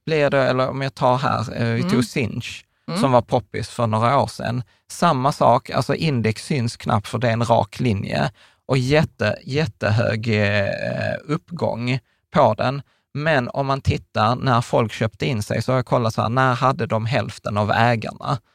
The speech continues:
Speaker 2: Ja.
Speaker 1: Så att jag, jag kollar, innan de började gå upp där i tjugo,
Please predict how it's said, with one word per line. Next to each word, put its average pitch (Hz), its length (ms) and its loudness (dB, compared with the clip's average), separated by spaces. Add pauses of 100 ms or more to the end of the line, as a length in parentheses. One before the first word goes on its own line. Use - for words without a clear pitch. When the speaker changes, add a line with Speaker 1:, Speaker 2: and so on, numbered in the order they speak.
(220)
Speaker 2:
Ja. 180 160 -6
Speaker 1:
Så 135 60 2
att 123 180 2
jag, 127 280 0
jag 120 120 -2
kollar, 139 160 2
innan 147 400 0
de 131 120 -4
började 139 280 2
gå 135 160 2
upp - 140 -4
där 107 180 0
i 110 60 -4
tjugo, 107 720 -6